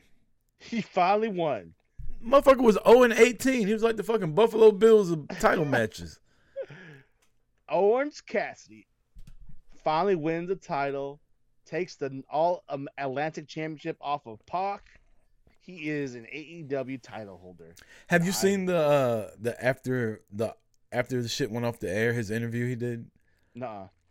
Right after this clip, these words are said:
Speaker 2: So he's in the ring. Chris Statlander's out there.
Speaker 1: Uh-huh.
Speaker 2: Um, and he's like, he's basically <laughs> like,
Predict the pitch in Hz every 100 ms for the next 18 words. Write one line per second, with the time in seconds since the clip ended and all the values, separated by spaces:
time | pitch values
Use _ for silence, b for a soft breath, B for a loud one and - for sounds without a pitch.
0 | _ _ _ _ - 135 135 131 143 120
1 | 113 120 113 113 101 - 131 - 117 110
2 | 98 104 101 98 98 92 92 92 92 -
3 | _ _ _ 113 123 107 101 92 82 69
4 | _ 104 127 95 113 104 87 - b b
5 | - _ _ _ _ _ _ - 175 123
6 | 160 180 143 131 139 113 -